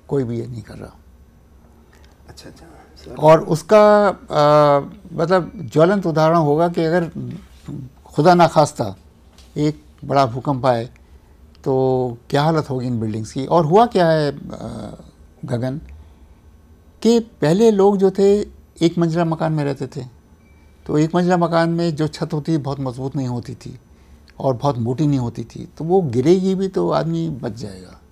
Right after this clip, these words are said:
Speaker 1: लेकिन अब तो वो इतने हैवी स्ट्रक्चर्स हो गए हैं। एक बड़ी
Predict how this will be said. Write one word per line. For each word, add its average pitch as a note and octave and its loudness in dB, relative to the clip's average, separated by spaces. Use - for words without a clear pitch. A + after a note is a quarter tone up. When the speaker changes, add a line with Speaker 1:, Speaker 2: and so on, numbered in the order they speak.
Speaker 1:
लेकिन F3+ 0
अब E3 2
तो G#3 2
वो G3+ -2
इतने D#3 -4
हैवी D3 -4
स्ट्रक्चर्स C3 -8
हो A#2+ -6
गए G#2+ -8
हैं। A#2 -10
एक E3 0
बड़ी G#3 0